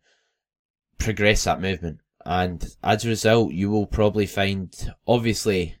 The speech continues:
there, there becomes a point where it's detrimental. Let's say you're squatting every day, then you're probably gonna limit your progress just because you're not giving yourself a chance to recover.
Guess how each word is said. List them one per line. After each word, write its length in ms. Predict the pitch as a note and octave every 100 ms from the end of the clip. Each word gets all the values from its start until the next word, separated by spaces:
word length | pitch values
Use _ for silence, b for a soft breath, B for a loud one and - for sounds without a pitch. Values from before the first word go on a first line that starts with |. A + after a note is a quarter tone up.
| _ _ _
there, 340 | F#2 G#2+ G2+ F#2+
there 180 | G#2+
becomes 460 | G#2 A2 - A#2+ A2
a 40 |
point 300 | A2 - G#2+
where 80 | F2
it's 120 | F#2
detrimental. 800 | - G#2 - F#2+ F#2+ F#2 F2+ E2 - b b b -
Let's 220 | G#2 -
say 100 | A2+
you're 140 | G#2
squatting 500 | - G#2+ G2+ F2+ F2+
every 300 | - A2 F2+
day, 400 | E2+ F#2+ E2+ D#2 _ _
then 220 | F2 F#2
you're 140 | F#2+
probably 360 | - G#2+ G2 G#2+
gonna 220 | G#2 G#2
limit 340 | F#2+ G2+ G2
your 120 | C2+ F#2
progress 420 | G#2 F2+ E2+ -
just 220 | G2 -
because 580 | F#2 - F#2 F2+ - - _ _ _ _ -
you're 120 | G2
not 220 | G2+ F#2
giving 180 | F#2+ F#2+
yourself 360 | F2 G2 F#2
a 40 | F2
chance 280 | F#2+ F2 -
to 100 | D#2
recover. 440 | F2 F2 D#2 -